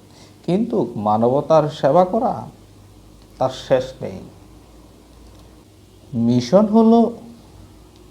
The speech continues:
মাধ্যম, যা জীবন চলার পথে বারবার পরিবর্তন করতে হয়।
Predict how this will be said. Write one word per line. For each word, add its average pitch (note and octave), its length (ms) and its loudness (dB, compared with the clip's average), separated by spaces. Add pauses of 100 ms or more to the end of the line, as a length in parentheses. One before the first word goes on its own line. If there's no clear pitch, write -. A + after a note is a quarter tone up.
(320)
মাধ্যম, F#2 580 0 (640)
যা C#3+ 160 2
জীবন B2+ 500 0
চলার E3+ 360 2 (100)
পথে F#3 380 0
বারবার A2 640 2
পরিবর্তন G#2+ 640 -4
করতে - 420 -8
হয়। F#2 240 -6